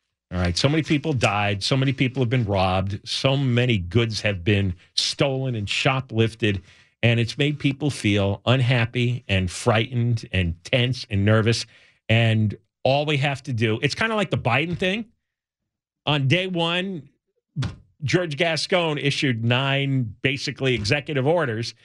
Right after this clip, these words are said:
that undid the justice system. Well, we picked the right new person. They'll undo those nine orders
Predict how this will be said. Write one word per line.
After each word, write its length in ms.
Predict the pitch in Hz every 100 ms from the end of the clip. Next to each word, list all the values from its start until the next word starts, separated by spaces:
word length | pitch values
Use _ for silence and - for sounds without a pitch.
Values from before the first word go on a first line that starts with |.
| _ _
that 180 | 135 147
undid 400 | 147 135 151 151
the 80 | 143
justice 440 | 160 208 - 120
system. 380 | 113 92 - - _ _ _ _ _ _ _ _ _ -
Well, 320 | 147 175 - _ _ _
we 100 | 131
picked 300 | 135 190 -
the 80 | 165
right 240 | 160 175 170
new 120 | 170
person. 680 | - 226 220 196 180 165 - _ _
They'll 400 | 95 98 160 190
undo 600 | 180 202 185 156 226 139
those 520 | 104 120 113 101 - - _ _ _ _ _ _ _
nine 320 | 127 151 139
orders 560 | 131 123 92 - -